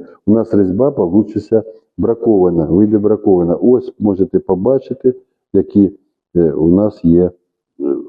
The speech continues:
брак, який є. От. Це у нас використовується метал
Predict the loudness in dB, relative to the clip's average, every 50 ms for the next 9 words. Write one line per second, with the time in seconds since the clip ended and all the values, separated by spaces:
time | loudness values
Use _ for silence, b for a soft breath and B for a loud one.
0 | -20 _ _ _ _ -4 -2 -2 -2 -4 -4 -4 -4 -4 -4 -2 -4 -4 -4 -2
1 | -4 -6 -6 -8 _ _ _ _ _ _ _ _ _ _ _ _ _ _ _ 0
2 | 0 0 -2 -4 -12 -18 -20 -4 0 2 2 4 2 2 0 -2 -2 -2 -2 0
3 | 2 2 4 2 4 2 2 2 2 0 0 -2 -2 -2 0 2 2 2 0 0
4 | -2 -2 0 0 0 -2 -4 -2 0 0 0 0 -2 -2 -2 0 0 -2 -4 -6
5 | -10 -14